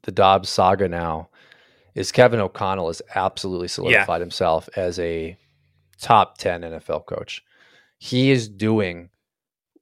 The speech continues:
Speaker 1: and winning games with Minnesota with a roster that is far, far, far, far less talented than Green Bay. And Matt LaFleur is not able to do that with a very good defense. And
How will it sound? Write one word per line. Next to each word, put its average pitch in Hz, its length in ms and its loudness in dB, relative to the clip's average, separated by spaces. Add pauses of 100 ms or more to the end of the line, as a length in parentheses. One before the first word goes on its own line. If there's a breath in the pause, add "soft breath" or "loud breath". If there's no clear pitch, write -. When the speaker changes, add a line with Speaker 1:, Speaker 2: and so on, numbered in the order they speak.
(360)
Speaker 1:
and 113 200 0
winning 151 340 4
games 131 460 6
with 110 140 2
Minnesota 107 680 2 (200)
with 117 160 0
a 110 100 2
roster 104 460 4
that 98 140 0
is 101 220 -4 (380)
far, 135 760 6
far, 117 520 6
far, 98 400 2
far 85 320 -2
less 95 580 -2 (300)
talented 92 440 0
than 92 120 -6
Green 87 220 -6
Bay. - 240 -10 (560)
And 117 160 0
Matt 107 140 4
LaFleur 95 540 -2 (360)
is 107 220 2
not 95 580 0
able 92 220 -4
to 85 60 -16
do 82 220 -10
that - 160 -10 (300)
with 131 160 4
a 127 100 6
very 131 280 6
good 120 160 2
defense. - 560 -8 (220)
And 101 400 0